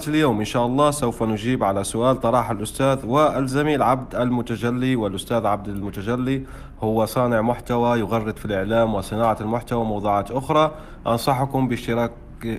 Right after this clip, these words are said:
في قناته على اليوتيوب التي سوف أضع رابطها في التدوين التابعة لهذه الحلقة، ونحييه من هنا على سؤاله. ونص سؤاله يقول:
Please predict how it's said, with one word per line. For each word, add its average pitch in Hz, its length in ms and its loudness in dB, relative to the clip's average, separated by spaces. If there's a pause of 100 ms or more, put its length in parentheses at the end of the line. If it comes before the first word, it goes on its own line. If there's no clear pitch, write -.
(160)
في 156 200 2
قناته 147 680 0
على 123 220 2
اليوتيوب 135 560 0
التي 120 380 0
سوف 127 280 -2
أضع 120 200 2
رابطها 117 540 0 (280)
في 139 220 2
التدوين 143 360 0
التابعة 139 540 4
لهذه 117 640 0
الحلقة، 143 580 2
ونحييه 117 680 0 (360)
من 120 140 2
هنا 123 280 2
على 107 280 2
سؤاله. 90 440 -2 (760)
ونص 156 840 4
سؤاله 135 360 4
يقول: 156 400 2